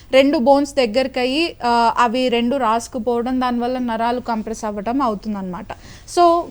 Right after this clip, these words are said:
కాంప్లికేషన్స్ obviously వస్తాయి. నరం కంప్రెస్ అవ్వటం వల్ల మెయిన్గా ఏమవుతుందంటే ఆ నరం అనేది డీజనరేట్ అయిపోవడం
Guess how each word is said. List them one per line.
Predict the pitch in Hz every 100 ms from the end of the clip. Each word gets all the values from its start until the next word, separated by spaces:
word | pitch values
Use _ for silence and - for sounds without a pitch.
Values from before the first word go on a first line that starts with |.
| -
కాంప్లికేషన్స్ | 277 285 320 320 320 320 330
obviously | 285 240 269 285 285 294
వస్తాయి. | 254 - 240 285
నరం | 330 240 254 370
కంప్రెస్ | 339 247 247 320 320
అవ్వటం | 269 233 247 262
వల్ల | 220 202 190 381 349
మెయిన్గా | 277 285 294
ఏమవుతుందంటే | 277 254 254 240 240 202 190 269 427 - - - -
ఆ | 285 311
నరం | 269 254 277 330
అనేది | 320 277 262 339
డీజనరేట్ | 277 226 262 302 285 285 254
అయిపోవడం | 233 214 240 226 226